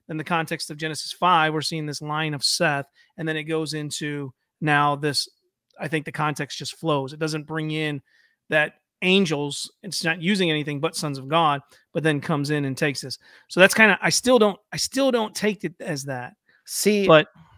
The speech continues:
Speaker 2: but even the examples you gave, let's, you know, Romans nine, you know, the, while they're examples,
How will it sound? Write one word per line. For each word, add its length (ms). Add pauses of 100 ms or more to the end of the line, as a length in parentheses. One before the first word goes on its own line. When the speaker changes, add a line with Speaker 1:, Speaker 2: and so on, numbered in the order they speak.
(720)
Speaker 2:
but 180
even 380
the 100
examples 540
you 100
gave, 420 (280)
let's, 340 (320)
you 100
know, 120
Romans 440
nine, 400 (720)
you 200
know, 340 (880)
the, 240 (1800)
while 340
they're 160
examples, 960